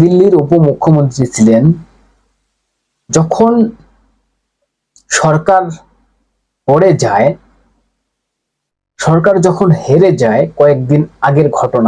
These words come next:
আপনারা জানেন, দিল্লির সরকার পরিবর্তন হয়েছে, সেখানে আম আদমি পার্টি অর্থাৎ কেজরিওয়াল যিনি মুখ্যমন্ত্রী ছিলেন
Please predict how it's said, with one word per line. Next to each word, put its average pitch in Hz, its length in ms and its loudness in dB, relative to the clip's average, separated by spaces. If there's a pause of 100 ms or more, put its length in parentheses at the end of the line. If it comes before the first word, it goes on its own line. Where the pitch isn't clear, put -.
আপনারা 123 300 -2 (100)
জানেন, 107 280 -2 (680)
দিল্লির 165 480 2 (100)
সরকার 151 300 0 (140)
পরিবর্তন 143 480 0 (120)
হয়েছে, 113 440 0 (260)
সেখানে 117 440 -2 (1000)
আম 170 220 2
আদমি 156 320 2 (180)
পার্টি 139 360 -2 (140)
অর্থাৎ 117 440 0 (240)
কেজরিওয়াল 139 580 2 (100)
যিনি 120 260 2 (360)
মুখ্যমন্ত্রী 151 540 0 (100)
ছিলেন 107 280 2